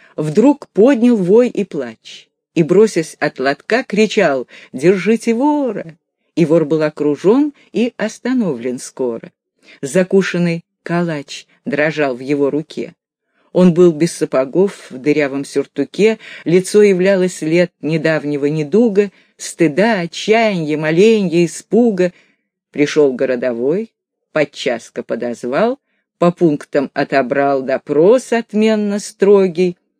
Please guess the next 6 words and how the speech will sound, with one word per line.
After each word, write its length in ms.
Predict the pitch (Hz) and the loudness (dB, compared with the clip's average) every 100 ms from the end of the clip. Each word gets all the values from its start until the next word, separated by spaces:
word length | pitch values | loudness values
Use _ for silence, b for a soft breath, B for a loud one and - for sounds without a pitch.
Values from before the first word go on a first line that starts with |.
| _ _ - | _ _ -2
и 100 | 202 | 0
вора 300 | 233 311 285 | 0 0 -2
повели 460 | - 190 180 180 | 2 4 6 4
торжественно 840 | 185 165 151 147 165 - 139 139 135 | 2 0 0 0 0 -2 -6 -4 -4
в 100 | - | -8
квартал. 720 | 127 127 135 _ 254 311 294 | -4 -4 -4 _ -2 -2 -2